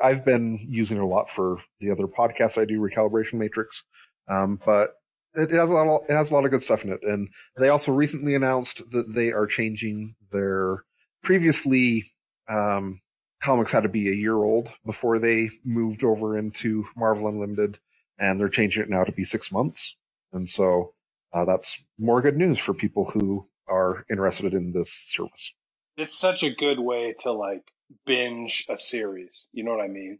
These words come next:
Speaker 1: Yeah,
Speaker 2: Like,
Speaker 1: yeah.
Speaker 2: it, it's really good for that. Um, okay, I've got a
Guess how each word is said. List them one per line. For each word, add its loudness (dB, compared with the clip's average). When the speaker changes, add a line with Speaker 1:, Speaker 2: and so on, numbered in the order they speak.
Speaker 1:
Yeah, 2
Speaker 2:
Like, -4
Speaker 1:
yeah. -8
Speaker 2:
it, -14
it's -8
really -6
good -10
for -20
that. -12
Um, 0
okay, 0
I've 0
got 0
a -6